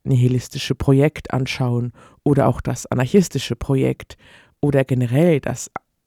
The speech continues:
emanzipatorische Projekt, etwas, was ich zerstören will, weil es mich kaputt macht, oder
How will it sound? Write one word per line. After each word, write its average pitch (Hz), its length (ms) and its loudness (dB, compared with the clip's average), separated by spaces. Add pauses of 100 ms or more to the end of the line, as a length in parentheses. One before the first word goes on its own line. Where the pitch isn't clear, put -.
(140)
emanzipatorische 147 920 2
Projekt, - 460 0 (260)
etwas, - 520 -2
was 120 160 -2
ich 123 120 -4
zerstören 127 560 0
will, 156 340 2 (280)
weil 135 180 2
es - 140 -6
mich - 120 -6
kaputt - 460 -6
macht, 180 420 -2 (580)
oder 123 420 4